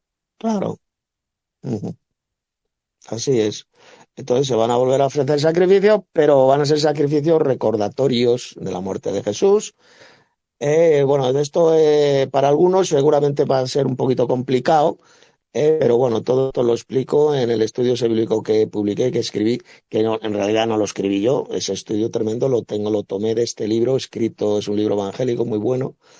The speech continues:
eh, donde lo explica, la función, el propósito de los sacrificios de animales en ese templo de Dios que habrá en Jerusalén durante el milenio. Eh, el libro luego, luego te lo voy a enviar, lo tengo que buscar.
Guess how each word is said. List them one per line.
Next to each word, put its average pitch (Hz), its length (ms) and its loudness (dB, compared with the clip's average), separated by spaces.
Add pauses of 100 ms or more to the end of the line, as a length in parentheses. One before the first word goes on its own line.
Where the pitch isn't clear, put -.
(560)
eh, 117 120 -2
donde 127 280 0
lo 101 80 0
explica, 117 520 -4
la 98 140 -2
función, 139 560 0
el 139 100 2
propósito 131 600 -2
de 123 80 0
los 120 120 -2
sacrificios 127 540 0
de 147 80 4
animales 147 480 2
en 131 100 -4
ese 131 200 -2
templo 131 340 -2
de 120 100 0
Dios 123 280 0
que - 100 -10
habrá 110 140 -4
en 104 120 -6
Jerusalén 110 540 -6
durante 104 340 -6
el 98 80 -10
milenio. - 360 -12 (920)
Eh, 92 600 -10 (800)
el - 100 -10
libro 113 680 -2
luego, 117 480 0
luego 151 240 4
te 147 120 0
lo 127 60 4
voy 127 100 2
a - 20 0
enviar, 104 300 -4
lo - 80 -10
tengo 110 160 -4
que 98 80 -8
buscar. - 300 -14